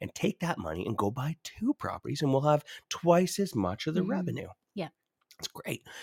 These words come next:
Speaker 1: So, uh, you know, then you gotta sell that property, which kinda sucks because, you know, this is a great property. It's got great tenants.
Speaker 2: Yeah.
Speaker 1: Um, you know, here's another thing. You know, you're gonna have to, you, you said it earlier, to forget about the realtor costs. Well,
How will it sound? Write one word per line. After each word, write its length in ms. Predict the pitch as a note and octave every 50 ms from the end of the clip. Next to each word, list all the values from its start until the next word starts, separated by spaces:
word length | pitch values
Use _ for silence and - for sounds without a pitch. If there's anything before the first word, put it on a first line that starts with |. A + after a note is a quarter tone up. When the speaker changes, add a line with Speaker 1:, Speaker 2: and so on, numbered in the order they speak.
| - - -
Speaker 1:
So, 240 | - - A2 G#2 G2
uh, 160 | - - G2 - -
you 180 | G#2 F#2 G#2+ E2
know, 220 | D2+ D#2 A2+ - _ -
then 120 | F#2+ F#2+
you 60 | G2 F#2+
gotta 140 | G2 F#2 F2+
sell 180 | - - F2 F#2
that 140 | F#2+ D#2 -
property, 260 | - - - - F#2
which 200 | F2 B2 B2 -
kinda 200 | - F3 G3 G#3+
sucks 440 | - - - - D4 F4+ - - -
because, 320 | - A2 - - G#2 G2
you 60 | A#2 B2
know, 120 | D#3 F3
this 120 | F3 G#2+
is 40 | G#3+
a 60 | A#3
great 300 | D#3+ - F#2 F2 F#2+ -
property. 280 | - - - - - F#2
It's 80 | E2 -
got 140 | - - -
great 220 | - G#2+ A2+ A2+
tenants. 560 | - - G2+ G2+ G#2+ G#2 A2+ - - - - -
Speaker 2:
Yeah. 160 | - G3 F#3+ - - - _ _ _
Speaker 1:
Um, 520 | - - F2+ F2+ F2+ - - F2+ F2+ - - _ _ _ - - - _ _ _ _
you 80 | - C#3
know, 40 | A#2
here's 180 | C3+ F#3 E3+ C3
another 220 | G#2 A#2+ C#3 G#2
thing. 220 | E2+ E2 E2+ G#2 -
You 80 | - C3
know, 120 | B2 A#2+ A#2+
you're 120 | C3 D3+
gonna 100 | E3+ F3
have 60 | F3 -
to, 100 | F#3 - _ _ _ _
you, 280 | - G#2+ B2+ A2+ G#2 - _ -
you 80 | G#2+
said 180 | - - D3+ C3
it 40 | G2+
earlier, 440 | C3 F#3 E3 A2 E2+ E2 F2 A#2+ - _ _ _ _ _ _ _ _ _ _ _ _ _ _
to 100 | - G2+
forget 300 | - - F#2 - A#2 A2+
about 200 | A#2 G2+ G2 F#2
the 80 | - E2+
realtor 320 | F#2 C3+ F3+ D#3 - E2
costs. 360 | - - D#2 - - - - -
Well, 300 | D#3+ D#3 D#3 D#3 -